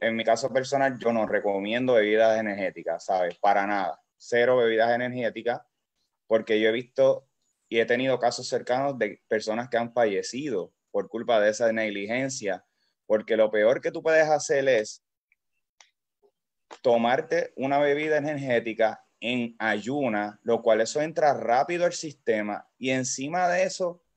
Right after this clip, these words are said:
empezar un entrenamiento o un evento, lo cual va a aumentar el estrés del cuerpo. Esas dos combinaciones del estrés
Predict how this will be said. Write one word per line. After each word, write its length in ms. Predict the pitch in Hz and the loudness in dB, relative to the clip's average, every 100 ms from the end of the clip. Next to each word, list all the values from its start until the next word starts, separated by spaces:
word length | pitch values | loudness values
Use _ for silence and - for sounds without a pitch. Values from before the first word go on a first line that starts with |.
| _ _ _ | _ _ _
empezar 960 | 143 139 131 131 120 - 139 147 120 135 _ _ _ _ _ _ _ | -2 -2 0 0 0 0 2 2 0 -6 _ _ _ _ _ _ _
un 160 | 120 135 | -4 -2
entrenamiento 840 | 156 156 160 156 147 160 175 - 135 | -2 0 0 0 -2 -4 -8 -4 -2
o 280 | - 117 | 2 2
un 180 | 117 156 | 2 -2
evento, 720 | 160 147 170 185 - 110 113 - - | -2 -2 -2 -6 -4 -2 -2 -8 -8
lo 260 | 117 117 | -2 -2
cual 420 | 117 113 113 107 _ | 2 4 4 0 _
va 260 | 101 107 117 | -14 0 2
a 40 | |
aumentar 680 | 131 143 139 127 113 131 143 | 2 0 -4 -6 -2 2 4
el 120 | 143 | 4
estrés 520 | 113 - - 139 143 | 0 -2 -2 -2 0
del 200 | 123 - | -2 -2
cuerpo. 520 | - 110 104 87 85 _ | 0 -2 0 -8 -10 _
Esas 340 | - 156 151 147 | -6 -2 -2 0
dos 220 | 180 - | -2 -2
combinaciones 1080 | 175 165 160 156 156 156 165 147 113 110 - | -8 -6 -6 -6 -8 -6 -4 -2 -4 -8 -8
del 240 | 107 113 | -2 0
estrés 600 | 107 107 - 127 139 - | -2 -6 -4 -2 -2 -4